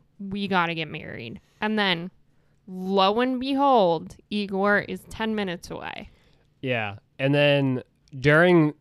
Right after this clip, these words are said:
Speaker 2: during this scene and during that time as well, we also find out about Miona and her dress. So she found the dress randomly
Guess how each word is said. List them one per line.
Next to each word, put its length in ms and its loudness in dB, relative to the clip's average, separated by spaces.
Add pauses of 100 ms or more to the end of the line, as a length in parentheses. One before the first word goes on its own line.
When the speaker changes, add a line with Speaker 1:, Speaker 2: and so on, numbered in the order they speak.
(320)
Speaker 2:
during 380 4
this 180 0
scene 320 2
and 160 0
during 260 2
that 220 -2
time 300 -2
as 140 -4
well, 300 -2
we 160 -4
also 880 -6 (760)
find 380 -4
out 460 -2
about 380 -6
Miona 440 -4
and 120 -6
her 120 -10
dress. 720 -10 (480)
So 640 -4 (640)
she 220 -6
found 340 2
the 80 4
dress 580 0 (380)
randomly 760 6